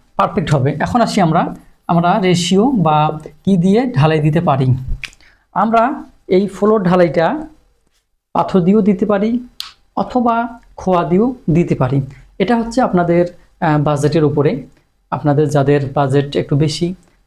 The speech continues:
তারা কিন্তু এই ঢালাইটা পাথর দিতে পারেন এবং যাদের ঢালাই, আহ, বাজেট কম, তারা খোয়া, ব্রিকের, ব্রিক চিপস,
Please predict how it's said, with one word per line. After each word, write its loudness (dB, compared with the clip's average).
তারা -2
কিন্তু -2
এই 2
ঢালাইটা 0
পাথর 0
দিতে 0
পারেন -2
এবং 0
যাদের 0
ঢালাই, 0
আহ, 2
বাজেট -2
কম, -4
তারা -2
খোয়া, 2
ব্রিকের, 2
ব্রিক 0
চিপস, -4